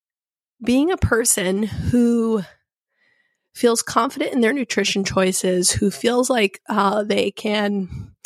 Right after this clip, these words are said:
eat without judgment of themselves, that they have a balance of foods that they include, that they prioritize their nutrition for their performance or their workouts,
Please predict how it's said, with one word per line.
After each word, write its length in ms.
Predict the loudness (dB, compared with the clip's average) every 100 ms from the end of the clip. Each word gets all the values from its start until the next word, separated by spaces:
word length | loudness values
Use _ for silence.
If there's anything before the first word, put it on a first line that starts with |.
| -20 -20 -20 -20 _ 0
eat 300 | 2 0 0
without 440 | 0 2 2 0 0
judgment 500 | 0 0 0 0 -2
of 100 | -2
themselves, 760 | 0 2 2 2 2 2 -2 -2
that 220 | -4 0
they 340 | 2 4 2
have 280 | 2 -2 -2
a 60 | -2
balance 540 | -2 -2 0 0 -2
of 80 | -4
foods 320 | -2 0 0
that 120 | -2
they 160 | 0 0
include, 640 | 0 -2 2 4 4 4
that 160 | 2 2
they 100 | 0
prioritize 880 | 0 -2 0 2 0 0 0 2 2
their 120 | 2
nutrition 520 | 2 0 0 0 -2
for 180 | -2 0
their 160 | 0 -2
performance 800 | -2 -4 -2 0 2 0 0
or 60 | -4
their 200 | -2 -2
workouts, 580 | 0 0 2 2 2